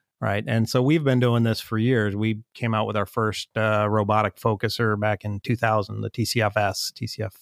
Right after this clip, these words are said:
uh, is temperature compensating focuser. So it also compensates for, you know, changing temperatures.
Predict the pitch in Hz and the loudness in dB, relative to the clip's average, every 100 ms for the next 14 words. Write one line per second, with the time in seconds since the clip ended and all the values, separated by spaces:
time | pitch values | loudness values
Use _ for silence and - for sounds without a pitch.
0 | - 107 107 - - - - _ - 104 | -10 -8 -8 -10 -20 -20 -20 _ -4 -4
1 | - 107 - 113 - 127 110 107 - 107 | 0 -2 0 -2 0 -2 0 0 0 0
2 | 104 98 110 98 113 - 104 - 110 107 | -2 -2 -4 -4 -6 -6 -6 -4 0 2
3 | 104 - 117 110 98 101 104 95 - 104 | 0 -2 -2 -2 -2 -4 -6 -6 -8 -8
4 | 107 - 104 95 110 92 98 - 104 101 | -8 -2 -2 0 -2 -2 -4 -2 -4 -4
5 | - 113 - | -10 -12 -12